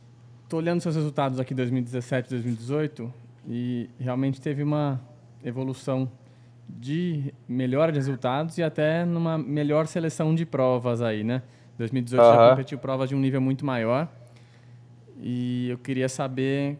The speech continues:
Speaker 1: como que você encara isso. Você ainda tá na categoria juvenil, você é nosso segundo participante. E eu queria que você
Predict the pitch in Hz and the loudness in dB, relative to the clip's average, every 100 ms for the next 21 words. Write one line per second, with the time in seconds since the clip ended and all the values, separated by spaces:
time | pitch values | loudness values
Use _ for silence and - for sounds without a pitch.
0 | - 139 151 156 156 170 170 160 156 156 | -6 -6 -4 -6 -8 -6 -4 -4 -4 -4
1 | 139 120 - 120 120 - 135 131 127 151 | -4 -4 -8 -12 -10 -8 -6 -4 -6 -10
2 | - 120 135 127 127 123 123 120 123 120 | -8 -4 -2 -2 -4 -6 -8 -10 -8 -6
3 | 120 123 135 131 165 233 - - - - | -6 -2 0 0 -2 -6 -12 -20 -20 -20
4 | - - - 127 123 123 - 123 123 - | -20 -20 -16 -8 -6 -6 -6 -6 -6 -12
5 | - 131 120 139 135 131 120 - 131 135 | -8 -6 0 0 2 0 -2 -6 -2 0
6 | 170 - - - - - - - - - | 0 -4 -20 -20 -20 -20 -20 -20 -20 -20
7 | - - - - 117 127 127 127 143 135 | -20 -20 -20 -12 -6 -4 -2 -2 -2 -2
8 | 139 143 156 147 | -2 -4 0 0